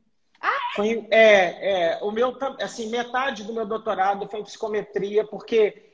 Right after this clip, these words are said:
Speaker 2: eu trabalho com dor lombar, né? Quando eu fui pro exterior, o meu orientador falou assim, eu fiz meu doutorado pleno fora, e ele disse assim,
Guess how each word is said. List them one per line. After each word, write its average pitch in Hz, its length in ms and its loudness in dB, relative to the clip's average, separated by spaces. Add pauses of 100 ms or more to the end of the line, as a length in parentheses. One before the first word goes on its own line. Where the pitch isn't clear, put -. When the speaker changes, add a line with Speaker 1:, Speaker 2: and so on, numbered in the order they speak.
(120)
Speaker 2:
eu 185 100 -2
trabalho 220 280 4
com 240 100 -6
dor 226 140 2
lombar, 208 460 2
né? 185 100 -6
Quando 220 220 -6
eu 226 80 0
fui 269 200 -10
pro - 100 -10
exterior, 208 880 2 (300)
o 170 60 -6
meu 196 140 6
orientador 214 500 4
falou 196 240 2
assim, 175 520 -4
eu 156 60 0
fiz 180 140 -8
meu 180 120 -2
doutorado 190 420 4
pleno 202 340 4
fora, 165 480 4 (260)
e 170 120 4
ele 196 140 4
disse 202 260 -4
assim, 180 360 -6